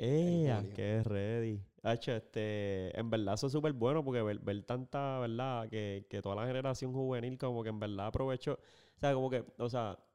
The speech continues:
Speaker 2: para mí es como que, ah, pasó pandemia, que estuvo en verdad súper cabrón de fuerte y, y muchas cosas, ¿verdad? Trágicas, pero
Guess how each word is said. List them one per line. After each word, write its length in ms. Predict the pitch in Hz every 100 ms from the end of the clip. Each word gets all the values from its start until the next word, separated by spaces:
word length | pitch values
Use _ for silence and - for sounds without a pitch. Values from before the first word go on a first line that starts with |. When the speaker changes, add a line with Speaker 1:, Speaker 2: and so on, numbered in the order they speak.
| _ -
Speaker 2:
para 200 | 131 131
mí 220 | 180 165
es 80 | 165
como 260 | 175 156
que, 140 | 135 123
ah, 140 | 160
pasó 240 | 127 110 127
pandemia, 640 | 151 143 160 175 139 123
que 60 | 110
estuvo 340 | - 107 113
en 80 | 131
verdad 260 | 131 131
súper 300 | 131 139 131
cabrón 380 | 123 123 123 127
de 100 | 123
fuerte 500 | - 135 135 - 110
y, 160 | 104 101
y 80 | 98
muchas 260 | 101 104 113
cosas, 340 | 120 120 120
¿verdad? 280 | 107 107 117
Trágicas, 380 | 120 139 123 113 -
pero 360 | 127 143 113